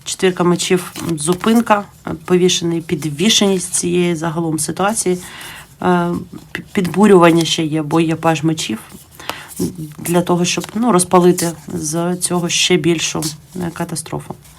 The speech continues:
Щоб не дати її вирішити, щоб не дати її залагодити. Ну і побачте, щоб було, мало це ще ефект більший. Тобто тут є сподівання розігнати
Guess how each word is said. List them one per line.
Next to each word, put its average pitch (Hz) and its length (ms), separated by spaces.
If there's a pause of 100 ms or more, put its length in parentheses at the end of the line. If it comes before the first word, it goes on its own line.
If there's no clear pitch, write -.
(800)
Щоб 170 220
не 175 120
дати 190 380 (120)
її 175 380
вирішити, 185 680 (160)
щоб - 220
не 165 100
дати 170 260
її 160 160
залагодити. 180 760 (1120)
Ну 233 180
і 180 140
побачте, 165 580
щоб 160 180
було, 165 320 (840)
мало 165 280
це 165 300 (140)
ще - 400
ефект 175 540 (300)
більший. 175 500 (1400)
Тобто - 320
тут 185 200
є 170 80
сподівання 180 560
розігнати 185 640